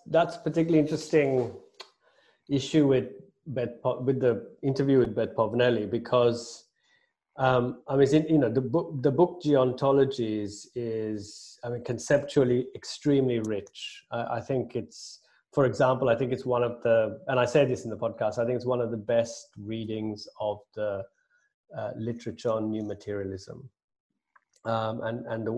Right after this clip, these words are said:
and people like Quentin Miller Sue, who are, you know, somewhat impenetrable, um, are, are really enga-, you know, she just does Quentin Miller Sue in two pages and,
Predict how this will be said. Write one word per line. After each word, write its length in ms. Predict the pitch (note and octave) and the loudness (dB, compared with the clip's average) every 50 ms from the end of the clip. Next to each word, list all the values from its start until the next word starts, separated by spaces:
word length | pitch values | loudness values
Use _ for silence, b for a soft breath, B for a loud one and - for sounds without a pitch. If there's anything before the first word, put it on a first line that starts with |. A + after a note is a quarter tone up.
| B2+ - | -4 -4
and 260 | A2+ A2+ A2+ A#2 - | -4 -4 -4 -6 -2
people 240 | - B2 A#2 - A#2+ | -2 -2 0 2 2
like 220 | A#2 A2 G#2+ G#2+ | 4 4 2 0
Quentin 440 | - - B2+ A2+ A2 - C3 A#2 A2 | 0 0 0 0 0 0 -2 0 0
Miller 240 | A2+ A2+ A2 G#2+ G#2 | 0 2 2 2 0
Sue, 500 | G#2+ - - C3 A#2+ A2+ A2+ A2+ A2 G#2 - | 0 -2 -2 0 0 0 0 -2 -4 -4 -4
who 180 | A#2 A#2 G#2+ | -2 -2 0
are, 140 | G#2+ G#2+ - - | 0 -2 -2 -2
you 120 | B2 A#2 | -2 -2
know, 160 | A2 G2+ G2 | 0 -2 -4
somewhat 540 | G2 - - A2+ A2 A2+ A2 A2 A2 - - - | -4 -4 -4 -4 -4 -2 -4 -4 -4 -4 -8 -6
impenetrable, 1000 | C3 A2 G#2 - - A#2 A#2 A#2 A#2+ A#2 - B2 G#2+ G#2 A2 G#2+ G#2 G#2+ G#2+ - B B B B B B B B B B B - | -6 -6 -6 -4 -4 -2 0 0 0 0 -2 -6 -2 0 0 2 2 0 -2 -4 B B B B B B B B B B B 2
um, 600 | A#2+ A2+ A2+ A2+ A2 A2 G#2+ G#2+ G#2+ A2 A#2 - - | 4 4 4 6 4 4 2 2 0 -2 -4 -2 0
are, 500 | A#2 A2+ A2+ A2 G#2+ G#2+ G#2+ G#2+ - - - | 2 4 4 4 4 4 2 0 -2 0 0
are 280 | A2+ A2+ A2+ G#2+ A2+ | 0 2 2 2 2
really 440 | A2+ A#2+ A#2+ A#2 A#2 A2+ A2 A2+ A#2+ - | 2 2 2 2 2 0 -2 -4 -2 -2
enga-, 360 | A#2 A#2+ A2+ B2+ A#2 C3 - | 0 0 2 2 2 4 4
you 80 | C#3 B2+ | 4 4
know, 140 | A#2+ G#2+ G2 | 4 4 0
she 160 | - - C3 | 0 0 2
just 280 | A#2+ C#3 B2 G#2 - | 4 4 4 2 2
does 240 | A#2+ B2+ B2 B2+ B2 | 4 4 4 4 2
Quentin 400 | - - C#3 B2 - C3 B2 A2+ | 2 2 2 4 4 4 2 4
Miller 200 | A#2 A#2 A#2 A2+ | 4 2 2 2
Sue 220 | A2+ - - B2 A2 | 0 2 0 0 0
in 120 | A2 G#2 | 0 -4
two 200 | - - A#2+ A2 | -4 -4 -4 -4
pages 640 | A2+ - A#2 A#2 A2+ G#2+ G#2+ G2 F#2+ G2 F#2+ - - B2+ | 0 0 0 0 0 -2 -4 -6 -6 -6 -8 -4 -2 0
and, 440 | B2+ A#2 A2+ G#2+ G#2 G#2 G2+ G2 | 0 0 0 -2 -4 -6 -8 -10